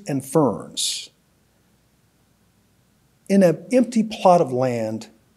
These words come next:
that was there. He took care of it daily by watering those plants, both the bamboo and the ferns.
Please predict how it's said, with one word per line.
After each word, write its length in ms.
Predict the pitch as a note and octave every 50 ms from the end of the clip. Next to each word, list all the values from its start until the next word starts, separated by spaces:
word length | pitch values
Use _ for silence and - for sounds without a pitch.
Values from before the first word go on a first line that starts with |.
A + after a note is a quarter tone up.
| _ _ _ _ _ _ _ _ _ _ _ _ _ _ _ _ _ _ _ _ _ _ _ _ _ _ _ _ _ _ _ _ _
that 200 | - D3+ B2+ B2
was 220 | C3+ C#3 C3+ - -
there. 440 | - B2 A#2 A2 A2 A2 - - _ _ _ _ _ _ _ _ _ _ _ _ _ _
He 160 | - A#3 A3+
took 260 | A#3 - A3+ A3+ -
care 220 | - - A#3 G#3+ G#3
of 80 | F3+
it 220 | F#3+ F#3+ D#3 C3+ A#2+
daily 360 | E3 F#3 G3+ G#3+ G#3+ G#3+ F#3+
by 160 | - D#3 C#3+
watering 680 | B2+ A#2 B2 C3+ D#3 F3+ F#3+ G3+ G3 G3 G3+ F#3 F3+ - - _ _ _ _ _ _ _ _ _ _ -
those 340 | A#2+ A2 D3 D#3+ E3+ E3+
plants, 640 | - - - C#3 C3 A#2+ A#2+ - - - - - - _ _ _ _ _ _ _ _ _ _ _ _ _ _ _ _ _ _ _
both 320 | - C#3 D#3+ F3+ F3+ - -
the 100 | G3 F3+
bamboo 600 | - E3+ E3+ E3+ E3+ E3 - C#3+ D3 D#3 D3+ - -
and 140 | C3 B2+
the 60 | C3 B2+
ferns. 560 | - - B2 A#2+ A2+ A2+ A2 - - -